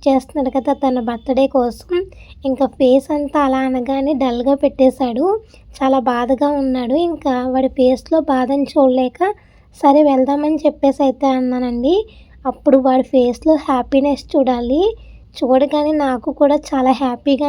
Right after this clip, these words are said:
అనిపించింది, చాలా హ్యాపీగా ఫీల్ అయ్యాడండి. ఫస్ట్ వద్దు అని తర్వాత ఓకే అన్నాను కదా, చాలా హ్యాపీగా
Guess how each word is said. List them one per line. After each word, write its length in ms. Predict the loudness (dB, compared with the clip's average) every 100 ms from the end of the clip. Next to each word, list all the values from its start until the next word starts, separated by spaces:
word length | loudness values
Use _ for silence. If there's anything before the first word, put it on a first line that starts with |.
| -2
అనిపించింది, 680 | 0 0 0 -2 -6 -2 -2 -2
చాలా 300 | -8 -4 0 0
హ్యాపీగా 400 | 0 0 -2 0 -2
ఫీల్ 220 | 0 0 2
అయ్యాడండి. 580 | 0 0 -2 -4 0 0 -2 -6 -20 -20 _ 0
ఫస్ట్ 300 | 0 2 0 0
వద్దు 260 | 0 0 0
అని 140 | 0 0
తర్వాత 300 | 0 2 0 0 0 0
ఓకే 200 | 0 0
అన్నాను 320 | 2 0 -2 -4
కదా, 200 | -4 -4 -4 -6 -14 _ _ -8
చాలా 240 | -2 0 2
హ్యాపీగా 400 | 0 -2 -2